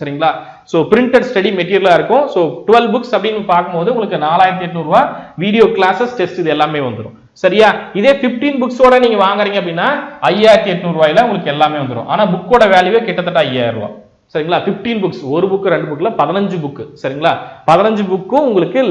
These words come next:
லெசன் வைஸ் அரேஞ்ச் பண்ணிருப்போம் ப்ராப்பரா. புக்கோட குவாலிட்டி ரொம்பவே சூப்பரா இருக்கும். அதே போல செவன்டீன் புக்ஸ், அதாவது தமிழ் ப்ரீவியஸ் இயர் கொஸ்டினோட சேர்த்து சொல்றேன், ஆறாயிரத்தி முந்நூறு ரூபாய் வரும், சரியா?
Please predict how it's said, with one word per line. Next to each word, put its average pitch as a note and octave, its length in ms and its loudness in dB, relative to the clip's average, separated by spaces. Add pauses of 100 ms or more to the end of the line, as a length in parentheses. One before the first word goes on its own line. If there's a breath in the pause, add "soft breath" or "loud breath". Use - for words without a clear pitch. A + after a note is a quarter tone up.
லெசன் G3 360 0
வைஸ் A3 320 0
அரேஞ்ச் G3 320 0
பண்ணிருப்போம் C3+ 400 -8
ப்ராப்பரா. C3+ 360 2 (380 loud breath)
புக்கோட F#3 360 4
குவாலிட்டி F#3 380 4
ரொம்பவே E3+ 260 2 (120)
சூப்பரா C#3+ 300 0
இருக்கும். - 220 -8 (260 loud breath)
அதே G#3+ 180 8
போல B3 100 6 (140)
செவன்டீன் A3+ 460 2
புக்ஸ், F3+ 280 -4
அதாவது F3 220 4 (100)
தமிழ் G#3+ 260 0
ப்ரீவியஸ் G#3+ 320 0
இயர் F#3 160 2
கொஸ்டினோட F#3+ 400 -2
சேர்த்து F#3 320 -2
சொல்றேன், D#3+ 320 0 (440 loud breath)
ஆறாயிரத்தி A3+ 500 4
முந்நூறு D#3 280 -4
ரூபாய் C#3+ 200 4
வரும், - 180 -8 (280)
சரியா? F#3+ 260 0